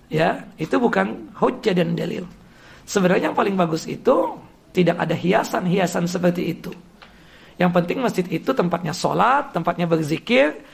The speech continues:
tempatnya kajian, kan seperti itu. Bukan tempat-tempat yang sifatnya tersebut ada keistimewaan tertentu.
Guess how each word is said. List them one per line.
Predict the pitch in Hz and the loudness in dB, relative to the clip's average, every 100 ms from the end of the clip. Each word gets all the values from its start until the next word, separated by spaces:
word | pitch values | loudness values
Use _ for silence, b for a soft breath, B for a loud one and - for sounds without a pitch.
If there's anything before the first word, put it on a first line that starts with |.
| B - | B -4
tempatnya | 160 170 175 170 | -2 -2 0 0
kajian, | 180 156 160 170 233 302 | 0 -2 0 2 2 0
kan | 277 311 | -4 -2
seperti | 320 330 349 359 | 0 2 2 2
itu. | - 175 - - - - - b b b - | 2 -2 -2 -18 -20 -20 -20 b b b -2
Bukan | 175 254 | 2 2
tempat-tempat | 240 214 196 180 175 233 254 | 2 0 0 0 0 -2 0
yang | 190 170 | -2 -2
sifatnya | 175 175 180 190 | -2 -2 -2 -4
tersebut | 175 190 - | -2 -2 -2
ada | 190 190 | -2 0
keistimewaan | 190 - 185 190 180 | 0 0 2 4 2
tertentu. | 175 175 165 - | -2 -2 -4 -8